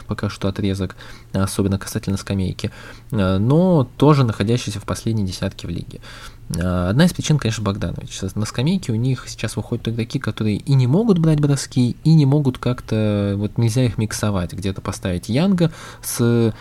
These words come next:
э, скамейкой, где-то поставить Мюррея. Это не работает, потому что и братья Холлидей, к сожалению, это, ну, такие опции, которые очень-очень ролевые игроки. Джейлен Джонсон вообще пока что не баскетболист, Onyeka Оконгву не растёт, к сожалению. А, и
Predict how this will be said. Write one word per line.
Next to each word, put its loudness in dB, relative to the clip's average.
э, 0
скамейкой, -2
где-то -4
поставить -2
Мюррея. -6
Это -2
не 2
работает, 2
потому 0
что -6
и 0
братья -2
Холлидей, 2
к -8
сожалению, 0
это, -6
ну, -4
такие 0
опции, 0
которые -4
очень-очень 0
ролевые 0
игроки. -4
Джейлен 0
Джонсон -2
вообще -4
пока -10
что -6
не 0
баскетболист, 2
Onyeka 2
Оконгву 0
не 4
растёт, 0
к -10
сожалению. 2
А, 4
и 6